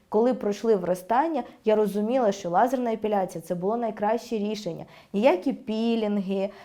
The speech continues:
ніякі креми від вростання не дадуть такого результату, як надасть лазерна епіляція. Плюс у більшості дівчат після депіляції цукром або воском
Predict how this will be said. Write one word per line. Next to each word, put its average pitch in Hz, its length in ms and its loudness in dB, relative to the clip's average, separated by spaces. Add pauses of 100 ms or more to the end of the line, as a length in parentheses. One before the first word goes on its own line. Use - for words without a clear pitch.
(120)
ніякі 247 540 2
креми 240 560 0
від 196 160 -2
вростання 226 680 -2 (200)
не 240 180 2
дадуть 247 380 2
такого 233 380 0
результату, 202 720 2 (280)
як 220 200 4
надасть 190 440 0
лазерна 175 460 -2
епіляція. - 640 -12 (380)
Плюс 302 360 4
у 247 100 2
більшості 254 520 0
дівчат 240 500 0 (100)
після 214 720 0
депіляції 202 680 0
цукром 202 420 -6
або 165 180 -2
воском 240 520 0